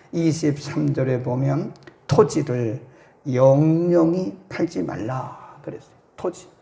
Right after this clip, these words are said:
토지 어떤 토지죠? 가나안 땅. 가나안 땅에 들어가서 이제 다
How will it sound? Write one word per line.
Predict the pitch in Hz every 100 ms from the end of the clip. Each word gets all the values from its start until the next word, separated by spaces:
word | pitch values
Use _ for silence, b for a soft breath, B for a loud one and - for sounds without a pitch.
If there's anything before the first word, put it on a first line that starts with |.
| b b -
토지 | - 175 175
어떤 | 135 127 - 147
토지죠? | 143 131 135 131 196 285 - _ -
가나안 | - 127 123 120 127 -
땅. | 107 117 110 110 113 120 _ _ _ _ _ _ _ _ B B B -
가나안 | 160 165 175 170
땅에 | 170 165 143
들어가서 | 147 151 147 147 147
이제 | 131 147
다 | 143